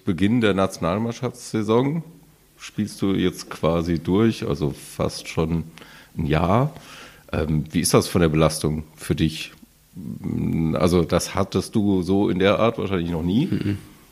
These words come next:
Speaker 1: Und, äh, du hast ja auch jetzt lange in der Saison f-, äh, so ziemlich alle Spiele gemacht,
Speaker 2: Mhm.
Speaker 1: dann mal irgendwann auch mal eine Pause gekriegt, aber ist bis jetzt,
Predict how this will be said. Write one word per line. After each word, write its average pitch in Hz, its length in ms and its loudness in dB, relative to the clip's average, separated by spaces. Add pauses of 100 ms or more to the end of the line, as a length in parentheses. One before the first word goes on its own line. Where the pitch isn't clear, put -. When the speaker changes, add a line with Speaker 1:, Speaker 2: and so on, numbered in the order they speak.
(360)
Speaker 1:
Und, 92 420 2 (180)
äh, 87 420 2
du 90 240 2
hast 98 240 0
ja 87 420 4 (500)
auch - 360 -4
jetzt - 240 -10
lange 92 400 0
in 98 100 0
der 95 140 2
Saison 101 800 2
f-, - 520 -12
äh, 90 380 -6
so 92 120 -4
ziemlich 87 260 0
alle 107 160 2
Spiele 131 300 4
gemacht, 131 380 4
Speaker 2:
Mhm. 101 140 6 (140)
Speaker 1:
dann 90 400 -2
mal 90 280 -2 (460)
irgendwann 87 480 -2
auch - 280 -2
mal 90 160 2
eine 92 120 0
Pause 95 380 2
gekriegt, 95 580 -2
aber 80 500 2 (960)
ist - 340 -4
bis - 180 -2
jetzt, - 420 4